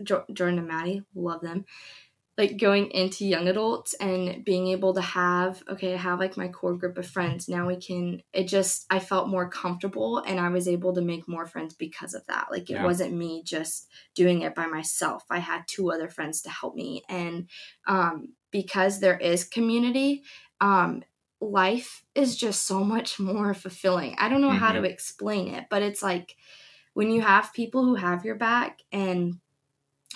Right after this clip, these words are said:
Speaker 1: who pray for you, and if something, if God speaks something to them, they're quick to just a text away, "Hey, God spoke this to me about you. I just wanted to encourage you."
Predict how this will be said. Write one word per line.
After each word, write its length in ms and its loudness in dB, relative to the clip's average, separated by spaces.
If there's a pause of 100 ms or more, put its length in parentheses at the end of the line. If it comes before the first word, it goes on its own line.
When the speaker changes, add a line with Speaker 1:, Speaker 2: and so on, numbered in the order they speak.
Speaker 1:
who 120 -4
pray 240 0
for 160 -6
you, 440 2
and 300 -2
if 100 -2
something, 460 -4
if 160 -6
God 260 0 (380)
speaks 340 -4
something 380 -2
to 140 -4
them, 220 -2
they're 280 4
quick 380 -4
to 120 -6
just 460 -4
a 60 -2
text 360 -6
away, 220 2
"Hey, 340 0
God 240 -2
spoke 300 -4
this 280 -6
to 100 -8
me 160 -2
about 280 -8
you. 120 -4
I 100 0
just 120 -6
wanted 200 -6
to 100 -8
encourage 460 -4
you." 260 0